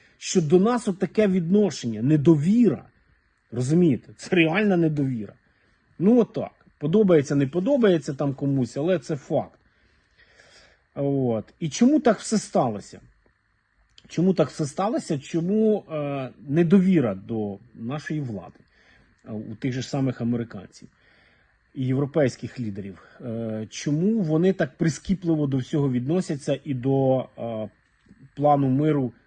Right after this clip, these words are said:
Зеленського в тому числі? Чому вони не вірять в це? Я вам скажу: це моє припущення, я вам скажу, що, е,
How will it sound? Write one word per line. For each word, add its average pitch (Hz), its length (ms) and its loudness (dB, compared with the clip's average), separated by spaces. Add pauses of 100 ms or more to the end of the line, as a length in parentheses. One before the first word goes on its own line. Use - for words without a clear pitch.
Зеленського 139 560 0
в 117 40 -8
тому 143 300 -2
числі? 117 540 -8
Чому 170 480 0
вони 151 260 0
не 151 160 2
вірять 147 460 -2
в - 40 -20
це? - 200 -20 (760)
Я 147 180 2
вам 208 180 4
скажу: 143 500 -6 (160)
це - 180 -2
моє 208 340 6
припущення, 101 800 -10
я 135 120 -8
вам 175 140 -4
скажу, 127 400 -10
що, 104 320 -10 (880)
е, 107 480 -10